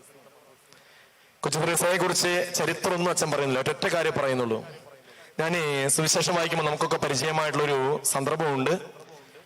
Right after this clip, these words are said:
ഈശോയും ശിഷ്യന്മാരും വള്ളത്തിലൂടെ പോകുമ്പോൾ ഈശോ ആ വള്ളത്തിന്റെ അമരത്ത് തലയണ വെച്ച് കിടന്നുറങ്ങി എന്ന വചനം. പെട്ടെന്നാണ് കാറ്റും കോളും ഒക്കെ ഉണ്ടായത്.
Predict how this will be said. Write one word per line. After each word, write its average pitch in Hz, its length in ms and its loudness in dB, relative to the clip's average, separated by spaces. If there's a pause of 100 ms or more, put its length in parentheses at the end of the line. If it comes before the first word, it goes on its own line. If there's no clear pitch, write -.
(120)
ഈശോയും 196 500 2
ശിഷ്യന്മാരും 156 840 0 (540)
വള്ളത്തിലൂടെ 156 1000 0
പോകുമ്പോൾ 147 640 0 (280)
ഈശോ 165 680 0 (400)
ആ 143 40 2
വള്ളത്തിന്റെ 147 420 0
അമരത്ത് 156 680 0 (320)
തലയണ 185 340 2
വെച്ച് 180 240 0
കിടന്നുറങ്ങി 135 500 0
എന്ന 120 220 2
വചനം. 107 340 -2 (1160)
പെട്ടെന്നാണ് 190 580 0 (100)
കാറ്റും 170 440 0
കോളും 175 260 0
ഒക്കെ 165 180 -2
ഉണ്ടായത്. 127 380 0